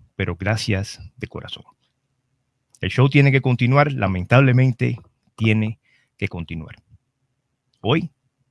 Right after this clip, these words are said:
tengo unos grandes artistas que van a estar con nosotros, especialmente de la dinastía Sanabria. Tengo a mi gran amiga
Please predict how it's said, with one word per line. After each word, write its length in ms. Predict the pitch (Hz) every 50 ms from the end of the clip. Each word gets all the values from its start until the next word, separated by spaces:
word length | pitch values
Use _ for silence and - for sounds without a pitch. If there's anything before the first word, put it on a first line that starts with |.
| _ _
tengo 220 | _ 123 151 160 165
unos 240 | 156 151 139 131 160
grandes 380 | - 127 147 151 147 139 143
artistas 420 | 131 - - 160 160 - - 156 -
que 100 | - 131
van 120 | 110 113
a 40 | 127
estar 220 | 123 - 135 127
con 160 | - 123 117
nosotros, 560 | 110 104 - 151 160 160 - 170 156 - - - _ _ - - _ _ _ _ _ _ _ _ _
especialmente 720 | - 107 - 131 120 - 165 175 185 190 202 202 - 196
de 120 | 185 180 160
la 100 | 147 139
dinastía 720 | 143 147 139 135 127 107 - - _ - 196 214 220 208
Sanabria. 600 | 175 - 156 135 117 104 87 78 78 82 - _ _ _ _ _ _ _ _
Tengo 400 | _ 113 117 117 120 117 113 - _ _ _ - _ _ _ _
a 60 | 92
mi 140 | 90 90 90
gran 280 | 95 110 127 127 120
amiga 400 | 110 110 123 123 117 117 107 104